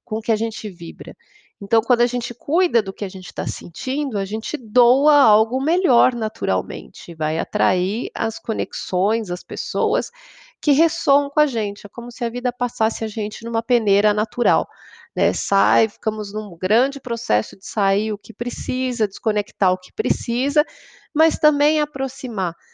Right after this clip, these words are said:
né? Como se a gente se agrupasse por afinidades de alma, né? De, independente de máscaras e escolhas, mas do que a gente ressoa aqui dentro.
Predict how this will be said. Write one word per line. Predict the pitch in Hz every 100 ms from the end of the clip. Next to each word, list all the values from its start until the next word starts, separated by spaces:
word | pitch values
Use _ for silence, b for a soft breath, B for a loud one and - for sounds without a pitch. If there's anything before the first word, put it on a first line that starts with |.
| b b
né? | 190
Como | 196 226 233
se | 226
a |
gente | 220 233 - 247 233 -
se | - -
agrupasse | 226 220 240 - 208 - -
por | - 220
afinidades | - 220 220 196 190 196 185 185
de | 180 214
alma, | 196 190 180 170 156
né? | 156 165 175
De, | 165 190 _ _
independente | - 190 196 - 196 202 226 -
de | 190 208
máscaras | 202 196 196 - 190 190 185
e |
escolhas, | 196 - 202 202 208
mas | 208 202 190
do |
que | - 208
a |
gente | 202 214 -
ressoa | 214 - 214 202
aqui | 202 233
dentro. | 208 160 165 -